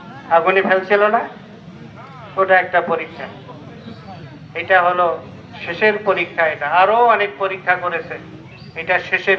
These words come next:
পরীক্ষা। পঁচাশি, আশি বছর বয়সে আল্লাহ পাকের কাছে একটা বাচ্চা চাইলেন, আল্লাহ পাক বলছে, "ঠিক আছে, যা, দিয়া দেব।" আল্লাহ পাক দিয়া দিলেন। কয় বছর বয়স?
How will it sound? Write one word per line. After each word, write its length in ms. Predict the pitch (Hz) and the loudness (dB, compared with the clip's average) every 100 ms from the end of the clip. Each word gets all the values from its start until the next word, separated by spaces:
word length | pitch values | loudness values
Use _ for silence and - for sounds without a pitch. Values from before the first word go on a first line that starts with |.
| - | 0
পরীক্ষা। 480 | 175 165 165 156 131 - - - - - - - | -2 -2 -2 -2 -2 -10 -16 -16 -18 -20 -18 -4
পঁচাশি, 480 | 170 180 247 254 196 180 - - - - - - | 0 2 2 0 -4 -8 -12 -18 -18 -20 -20 -2
আশি 280 | 165 170 185 | -2 0 0
বছর 380 | 180 180 180 | 0 2 2
বয়সে 460 | 175 175 170 170 151 | 4 2 2 -2 -2
আল্লাহ 300 | 165 170 165 | 0 2 2
পাকের 280 | 160 160 160 | 2 -2 -2
কাছে 340 | 165 156 165 - - - - - - - - | -4 -4 -6 -6 -14 -18 -20 -20 -20 -18 -12
একটা 420 | 160 - 160 139 127 | -8 0 2 2 0
বাচ্চা 360 | 170 170 - 185 | 2 2 2 0
চাইলেন, 440 | 180 175 160 156 131 147 139 | 2 0 0 -4 -8 -10 -4
আল্লাহ 320 | 165 185 190 185 | 0 4 4 4
পাক 120 | 175 | 2
বলছে, 300 | 175 175 175 | 0 0 0
"ঠিক 240 | 196 214 | 2 4
আছে, 240 | 208 196 175 | 4 0 2
যা, 260 | 180 170 - - - - - - - - - - - - - - 151 | 2 2 0 -16 -20 -20 -20 -20 -20 -20 -20 -20 -20 -20 -20 -16 -2
দিয়া 200 | 170 170 | 2 2
দেব।" 380 | 160 147 139 135 - - - - | 2 0 -2 -6 -16 -18 -18 -4
আল্লাহ 320 | 165 175 170 | 0 2 4
পাক 160 | 175 165 - | 4 0 0
দিয়া 200 | 170 170 | 0 2
দিলেন। 300 | 170 156 143 117 - - - | 2 -2 -4 -8 -16 -18 -4
কয় 160 | 175 190 | 2 4
বছর 280 | 196 202 202 | 4 4 4
বয়স? 280 | 196 175 | 4 2